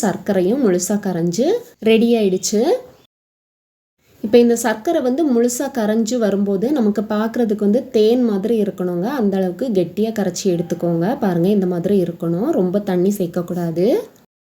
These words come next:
அரிசி அரைச்சி எடுத்ததும் இந்த மாதிரி அரைச்சி எடுத்துக்கோங்க. ரொம்ப நைஸா இருக்கக்கூடாது. லைட்டா பிறுபிறுப்பா இருக்கணும். இப்படி இருந்தா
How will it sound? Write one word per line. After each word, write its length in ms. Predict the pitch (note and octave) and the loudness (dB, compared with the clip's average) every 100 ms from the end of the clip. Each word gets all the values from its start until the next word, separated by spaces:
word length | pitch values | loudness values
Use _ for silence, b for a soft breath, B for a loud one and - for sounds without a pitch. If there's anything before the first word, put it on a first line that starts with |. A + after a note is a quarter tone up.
| _ _ _ _ _ b b G#3+ | _ _ _ _ _ b b 2
அரிசி 300 | A3+ D4 F4+ D#4+ | 2 2 2 2
அரைச்சி 260 | B3+ G#3 B3 | 0 0 0
எடுத்ததும் 380 | G3+ F#3 G#3+ E4+ | 0 0 0 2
இந்த 120 | A3 G3 | 2 0
மாதிரி 240 | F3 G3+ A3 | 0 0 0
அரைச்சி 260 | F3+ F3 G3+ | -2 -4 -2
எடுத்துக்கோங்க. 460 | F3+ E3 E3+ F3+ F3+ B3 B3 | -2 -4 -6 -4 -2 0 0
ரொம்ப 320 | F3+ F#3+ A3+ | 2 2 2
நைஸா 340 | G3+ F3+ F3+ G#3 | 2 0 0 -4
இருக்கக்கூடாது. 500 | F3+ F3+ E3+ E3+ F3 D#4 A3 | -2 -4 -4 -4 -2 0 0
லைட்டா 260 | G#3 G#3+ B3+ | 0 -4 -2
பிறுபிறுப்பா 480 | A3 G3 G3 F#3+ G3+ A#3 | 0 0 0 0 0 0
இருக்கணும். 460 | D#3 E3 E3 B3 G4+ - _ _ _ _ _ _ _ _ _ _ - | -2 0 0 2 0 -2 _ _ _ _ _ _ _ _ _ _ 0
இப்படி 160 | A3 G#3+ D4 | 2 4 4
இருந்தா 220 | A#3+ A3 | 2 2